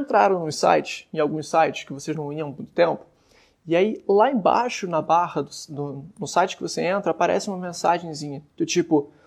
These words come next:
"O nosso site utiliza cookies de informação. Você aceita ou não aceita?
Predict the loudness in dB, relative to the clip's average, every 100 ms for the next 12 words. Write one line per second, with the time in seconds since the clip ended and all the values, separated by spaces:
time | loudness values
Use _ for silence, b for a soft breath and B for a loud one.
0 | b 0 0 0 -2 0 2 2 0 -4
1 | -2 -2 -4 0 -2 0 -6 -8 -16 _
2 | -6 -4 -2 -2 -2 -4 -4 -2 -2 2
3 | 4 4 2 -6 -4 -2 -2 -2 -4 -4
4 | -4 -8